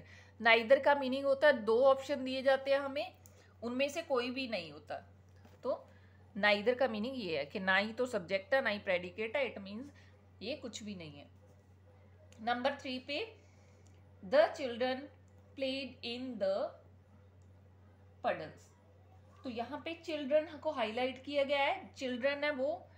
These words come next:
सब्जेक्ट है, the children सब्जेक्ट है, आप A ऑप्शन को टिक करोगे। नंबर फ़ोर पे क्या है? My brother wrote a letter। यहाँ पे सब्जेक्ट my brother है, wrote a letter is predicate here। तो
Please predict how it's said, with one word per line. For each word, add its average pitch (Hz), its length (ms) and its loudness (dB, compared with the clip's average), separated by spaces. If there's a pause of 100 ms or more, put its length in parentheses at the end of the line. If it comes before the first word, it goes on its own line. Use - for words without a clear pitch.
(560)
सब्जेक्ट 262 520 2
है, 165 200 0
the 247 200 8
children 262 580 2
सब्जेक्ट - 680 -2
है, 294 360 -2 (240)
आप 170 400 -10
A 247 140 -2
ऑप्शन 262 340 -2
को 277 120 -2
टिक 269 240 -8
करोगे। 269 460 0
नंबर 220 280 -4
फ़ोर 262 220 -2
पे 277 180 -8
क्या 254 200 -2
है? 262 340 -2 (800)
My 254 240 2
brother 262 500 2
wrote 277 480 -4
a 233 180 4
letter। 175 440 -4 (600)
यहाँ 214 340 -2
पे 285 260 -6 (320)
सब्जेक्ट 277 500 2
my 220 240 2
brother 233 420 0
है, 277 300 2
wrote 311 300 0
a 311 140 2
letter 254 380 -2 (180)
is 214 100 -4
predicate 208 640 0
here। 254 280 -6 (1000)
तो - 80 -14